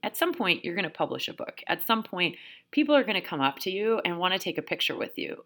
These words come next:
at some point people are gonna know who you are, I would have said, "No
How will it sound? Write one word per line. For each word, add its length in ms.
at 200
some 240
point 480
people 240
are 80
gonna 180
know 180
who 60
you 200
are, 280
I 60
would 80
have 120
said, 300
"No 440